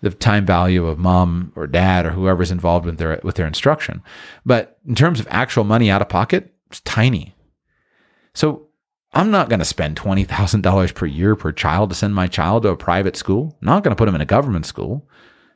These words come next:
So homeschooling is by far one of the best financial expenses you could possibly have.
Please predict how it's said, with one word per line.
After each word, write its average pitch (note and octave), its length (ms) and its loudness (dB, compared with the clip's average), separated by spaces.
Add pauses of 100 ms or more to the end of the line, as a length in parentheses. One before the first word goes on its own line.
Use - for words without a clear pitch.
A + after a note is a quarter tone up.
(200)
So D#3 380 0
homeschooling D3+ 640 0
is C3+ 80 2
by C#3+ 200 4
far E3+ 400 0
one A#2 160 2
of G#2+ 60 2
the G#2 80 2
best - 460 -10
financial A#2 640 2 (720)
expenses D3 640 0
you D#3 60 6
could D3 160 -2
possibly D3+ 460 2
have. E3 540 -2